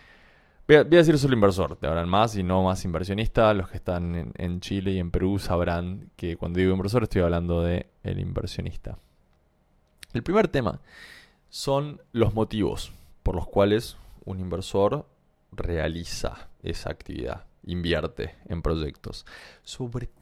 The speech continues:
todo, y hay que tener mucho en cuenta, proyectos que tienen tanto, tanto, tanto riesgo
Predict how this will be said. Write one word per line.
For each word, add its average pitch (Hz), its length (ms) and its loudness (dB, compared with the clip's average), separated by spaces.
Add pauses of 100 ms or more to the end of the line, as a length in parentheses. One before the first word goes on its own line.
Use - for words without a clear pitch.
todo, 151 340 0
y 120 100 2
hay 131 80 2
que 117 120 -6
tener 117 240 0
mucho 131 560 0
en 107 160 -4
cuenta, 104 680 0 (520)
proyectos 123 580 2
que 117 140 -2
tienen 113 480 -2
tanto, 123 420 -2
tanto, 104 540 -4 (520)
tanto 127 460 -2
riesgo 120 680 -2